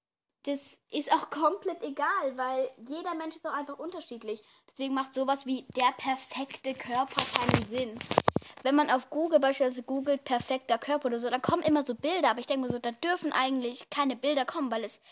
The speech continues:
gibt keinen perfekten Körper. Es wird niemals einen perfekten Körper geben. Jeder ist, sobald er sich akzeptiert, ist er für sich der perfekte Körper. Boah, das war grad richtig schnulzig, aber ich fühle mich jetzt richtig gut, ne? Der Podcast baut mein Selbstvertrauen auf. Yay, wir sind bei Absatz drei und wir haben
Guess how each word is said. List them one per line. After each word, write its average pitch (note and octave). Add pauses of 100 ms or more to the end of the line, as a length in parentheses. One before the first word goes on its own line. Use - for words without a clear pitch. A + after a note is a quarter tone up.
(440)
gibt E4
keinen B3
perfekten B3
Körper. B3
Es A#3
wird A#3
niemals C#4
einen C4
perfekten B3
Körper A3+
geben. G3+ (360)
Jeder C#4+
ist, C#4+
sobald C4
er C#4+
sich C4+
akzeptiert, B3+
ist A3+
er G#3
für A3
sich A#3+
der A3
perfekte G3+
Körper. - (520)
Boah, A3
das G#3+
war A3
grad A3
richtig A3
schnulzig, A3
aber A3
ich A3
fühle A#3+
mich A#3+
jetzt -
richtig A3
gut, A3
ne? G#3+ (600)
Der A#3+
Podcast B3+
baut A#3+
mein A#3
Selbstvertrauen G#3+
auf. F3
Yay, A3
wir G#3
sind G#3
bei A3+
Absatz -
drei C#4+
und A#3+
wir A#3
haben A3+